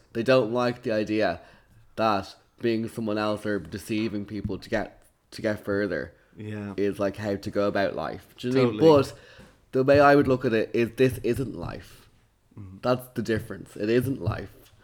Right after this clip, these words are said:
Speaker 1: Obviously, we make decisions in a game like this that we wouldn't do in normal life.
Speaker 2: Yeah, like, you'd never be
Speaker 1: Do you
Speaker 2: put in
Speaker 1: know?
Speaker 2: this situation.
Speaker 1: Yeah. So it's,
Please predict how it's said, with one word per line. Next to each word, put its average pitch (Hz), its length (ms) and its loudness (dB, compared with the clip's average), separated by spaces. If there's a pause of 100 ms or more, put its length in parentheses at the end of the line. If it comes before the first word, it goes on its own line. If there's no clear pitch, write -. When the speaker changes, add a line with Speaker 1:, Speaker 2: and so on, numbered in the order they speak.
(340)
Speaker 1:
Obviously, 131 380 0
we 123 60 2
make 120 200 0
decisions 120 460 -2
in 110 120 -4
a 104 40 -2
game 101 240 -2
like 98 140 -4
this 104 180 -4
that - 340 -6
we 101 120 -2
wouldn't 104 480 -6
do 98 260 -2
in 101 80 -4
normal 73 300 -6
life. 69 400 -10
Speaker 2:
Yeah, 113 420 -4
like, 147 140 -2
you'd 175 120 0
never 180 220 0
be 156 120 2
Speaker 1:
Do 143 40 0
you - 40 -10
Speaker 2:
put 127 140 4
in 156 140 2
Speaker 1:
know? 120 60 0
Speaker 2:
this 113 120 -6
situation. 104 640 -8 (180)
Speaker 1:
Yeah. 120 360 2 (580)
So 104 460 2 (340)
it's, 131 200 -2